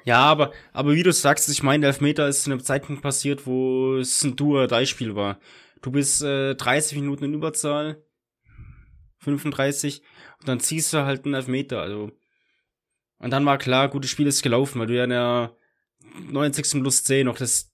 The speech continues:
drei null bekommen hast, aber als Keeper regst du dich eher drüber auf, dass es deine Vorderleute nicht geschafft haben, die Überzahl auszunutzen.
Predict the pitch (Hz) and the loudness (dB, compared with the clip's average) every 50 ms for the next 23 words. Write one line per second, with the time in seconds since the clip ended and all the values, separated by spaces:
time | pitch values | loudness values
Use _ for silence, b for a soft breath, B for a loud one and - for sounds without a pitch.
0 | _ - - 107 107 120 131 135 135 131 131 123 123 120 - 120 113 113 110 110 | _ -12 -8 -4 0 0 0 2 0 0 -2 -2 -4 -6 -6 -8 -8 -6 -4 -2
1 | - - 117 107 113 110 110 B B B B B B B B B B - - - | -2 -2 -2 -4 -4 -6 -6 B B B B B B B B B B -20 -20 -20
2 | _ _ _ _ _ _ _ _ _ - 131 139 - - - - 170 165 - 175 | _ _ _ _ _ _ _ _ _ 0 0 0 0 0 0 0 0 0 2 4
3 | 165 156 151 147 151 - - _ - - - _ - _ _ _ _ _ _ _ | 4 4 4 2 0 -4 -14 _ -20 -20 -20 _ -20 _ _ _ _ _ _ _
4 | _ _ _ _ _ _ 285 - - 131 - _ - - _ _ _ _ - 139 | _ _ _ _ _ _ -20 -20 -20 -20 -20 _ -20 -20 _ _ _ _ 0 2
5 | 156 147 - - 151 151 147 165 160 160 151 139 143 139 135 139 - 101 151 147 | 4 4 4 2 0 0 0 0 0 0 0 -2 -2 -2 -2 0 0 0 0 -2
6 | 147 - 135 127 - - 127 - - 135 127 131 131 127 127 123 123 123 123 123 | -2 -2 -4 -2 -2 0 -2 -2 0 0 0 2 2 2 0 0 0 0 0 0
7 | 123 123 120 95 95 - - 135 131 143 143 127 117 123 131 123 117 127 143 143 | 0 0 -2 -4 -6 -6 -4 -2 0 0 0 0 0 -2 -2 -2 0 0 0 0
8 | - - - - - _ _ _ - 123 - - 135 139 - - - 123 113 107 | -2 -4 -8 -16 -20 _ _ _ -10 -8 -4 -4 -4 -4 -4 -4 -4 -2 -2 -2
9 | 107 101 95 95 _ _ _ _ _ _ b b b b - 143 147 143 135 135 | -2 -4 -6 -8 _ _ _ _ _ _ b b b b -8 -6 -6 -4 -4 -4
10 | 127 - 135 123 120 113 76 113 123 - - 120 117 110 - - 104 98 98 | -4 -4 -4 -4 -2 -2 -4 -4 -6 -6 -8 -8 -10 -10 -12 -12 -14 -16 -18